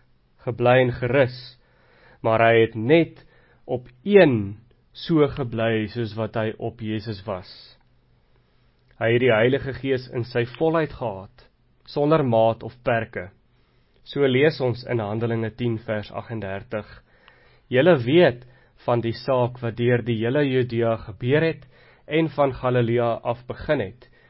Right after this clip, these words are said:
na die doop wat Johannes gepreek het met betrekking tot Jesus van Nasaret,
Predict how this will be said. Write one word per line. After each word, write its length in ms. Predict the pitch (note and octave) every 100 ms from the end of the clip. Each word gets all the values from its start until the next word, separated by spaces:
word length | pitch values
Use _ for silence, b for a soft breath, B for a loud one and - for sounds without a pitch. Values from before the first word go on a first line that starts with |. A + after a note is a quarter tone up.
| B B B
na 400 | A2+ A#2+ C#3+ D3 C3+
die 160 | C#3 B2
doop 380 | A#2 A2 A#2+ -
wat 180 | A#2 A#2+
Johannes 420 | A#2 G#2 A2+ -
gepreek 480 | - - - C#3 C3
het 240 | B2+ B2 -
met 180 | A2+
betrekking 600 | - B2 C3 B2 B2+ A#2
tot 180 | G#2+ G2+
Jesus 460 | G#2 G#2+ G#2 G#2+ -
van 220 | A2 F#2+
Nasaret, 640 | G2 B2+ C3 C3+ B2 A#2+